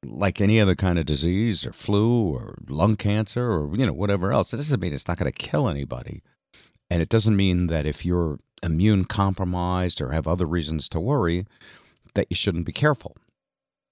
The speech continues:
But if you've, if you're fully vaccinated, Governor Baker has signed the Ollie Ollie Oxenfree Act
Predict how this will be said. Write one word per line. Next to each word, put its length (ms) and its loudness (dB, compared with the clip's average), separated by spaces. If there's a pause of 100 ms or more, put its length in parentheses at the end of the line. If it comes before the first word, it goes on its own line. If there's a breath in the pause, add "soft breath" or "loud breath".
(300)
But 120 4
if 140 0
you've, 260 0
if 120 0
you're 100 0
fully 340 4
vaccinated, 760 0 (2250)
Governor 240 2
Baker 380 2
has 160 0
signed 300 4
the 180 2
Ollie 300 2
Ollie 340 2
Oxenfree 680 -2
Act 440 -6